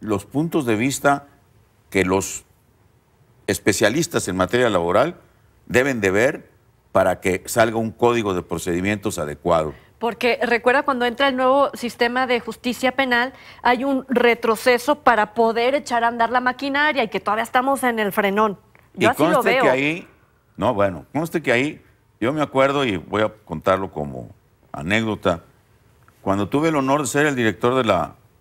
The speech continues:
Speaker 1: División de Estudios Jurídicos, o sea, de la Facultad de Derecho, fui director de dos mil dos a dos mil siete.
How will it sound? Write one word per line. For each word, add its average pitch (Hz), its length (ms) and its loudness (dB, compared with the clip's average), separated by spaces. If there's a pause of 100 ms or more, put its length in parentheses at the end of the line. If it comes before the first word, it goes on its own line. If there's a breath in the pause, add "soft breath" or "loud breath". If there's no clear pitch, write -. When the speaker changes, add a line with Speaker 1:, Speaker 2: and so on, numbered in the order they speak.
(260)
Speaker 1:
División 87 360 -4
de 113 40 -4
Estudios 110 260 -4
Jurídicos, 95 420 -4
o - 20 -12
sea, 98 100 0
de 95 60 2
la 82 100 -2
Facultad 82 360 -2
de 104 80 2
Derecho, 95 420 -2 (960 soft breath)
fui 107 120 -4
director 107 400 0
de 98 120 2
dos 87 240 -4
mil 104 180 -2
dos 101 260 2
a 92 60 -2
dos 82 160 -4
mil 95 200 -4
siete. - 500 -2